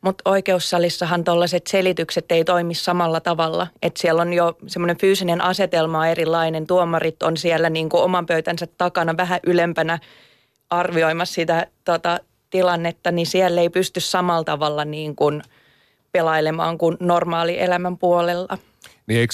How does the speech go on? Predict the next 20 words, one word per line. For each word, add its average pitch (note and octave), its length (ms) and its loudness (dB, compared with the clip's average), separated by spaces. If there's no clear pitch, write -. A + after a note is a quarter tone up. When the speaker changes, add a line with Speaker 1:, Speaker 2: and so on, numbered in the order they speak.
Speaker 2:
Aarnio C3 360 2
ja A2 60 2
hänen A#2 200 2
lähipiirinsä G#2 640 0
näitä G2 380 0
selittelyitä A2 680 0
ja G#2 60 2
manipulointeja G2+ 680 0
tehnyt G2+ 260 -2
muun G2 120 2
muassa F#2+ 200 -2
risteilyillä F2+ 760 -4
ja E2 260 -8
epävirallisissakin, G2+ 840 -2
epämuodollisissa G#2+ 720 0
tilaisuuksissa? - 840 -10
Tavallaan G2 340 -2
hankki A2+ 300 0
puolelleen G2+ 720 0
samanmielisiä. G2+ 880 0